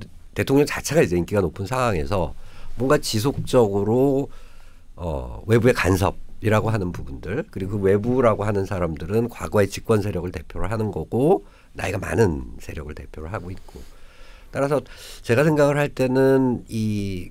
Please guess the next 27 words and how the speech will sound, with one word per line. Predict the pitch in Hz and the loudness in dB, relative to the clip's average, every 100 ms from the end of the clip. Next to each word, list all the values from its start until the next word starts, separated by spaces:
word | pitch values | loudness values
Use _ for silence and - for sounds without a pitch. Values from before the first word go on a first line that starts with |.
| - | -12
그 | 92 | -8
프라보도 | - 160 156 151 123 - - - 101 123 | 2 2 6 4 4 -2 -14 -8 0 0
나이가 | 104 87 95 | 2 2 2
많고 | 95 76 - 87 131 | 0 -2 -4 -2 -2
<laughs> | - | -4
실질적으로는 | - - - 127 120 90 87 | -6 0 2 2 0 -6 -4
칠십이 | - - 135 | -4 -2 2
넘은 | 92 92 95 67 - - | 4 4 2 0 -6 -10
사람임에도 | 131 139 127 104 90 | 2 4 4 2 0
불구하고 | - 104 98 107 123 113 98 92 - - - - - | -2 -2 0 -2 -2 0 2 2 0 -18 -20 -20 -2
프라보에 | - 143 127 127 117 113 107 | 2 4 6 8 8 8 6
대한 | 92 95 92 104 104 101 92 - - | 4 0 -2 0 0 -2 -6 -14 -14
젊은 | - 95 110 107 98 | -2 2 4 4 2
친구들의 | - 120 101 92 90 90 95 95 85 - - | -2 -4 -2 -4 -2 0 0 0 -2 -10 -18
지지도가 | - 104 104 110 110 | -8 -2 2 4 4
높았었던 | 82 - 127 - 113 | 4 4 2 2 0
이유 | 95 92 | 0 -2
중에 | - 95 | -4 -4
하나는 | 120 123 98 113 131 92 | -2 0 2 2 0 -4
그 | - | -6
자체 | 113 - - - 160 | -6 -6 -8 -2 -2
지도, | 120 104 101 | 0 -4 -6
지지도라기보다는 | - 98 101 92 85 101 90 85 78 107 85 - - - - | -6 -4 2 2 0 -4 -4 -4 -2 -2 -2 -8 -18 -18 -10
기존의 | 113 113 131 | -2 4 4
이제 | 92 | 4
집권 | 87 - 135 127 | -2 0 2 4
여당에서 | 85 82 101 95 73 95 107 156 | 4 4 2 2 0 0 2 2